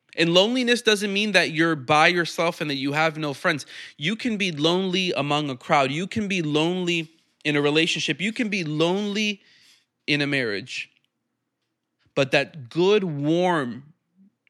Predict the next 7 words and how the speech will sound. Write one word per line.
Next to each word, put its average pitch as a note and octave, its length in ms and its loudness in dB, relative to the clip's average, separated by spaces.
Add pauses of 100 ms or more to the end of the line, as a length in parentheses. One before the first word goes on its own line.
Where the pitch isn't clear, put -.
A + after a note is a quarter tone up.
(260)
relationships - 1080 -2 (840)
keep F3+ 320 -4
us - 380 -6 (760)
happier C3+ 760 0 (920)
and B2+ 180 -10
keep C#3+ 320 -6
us - 380 -12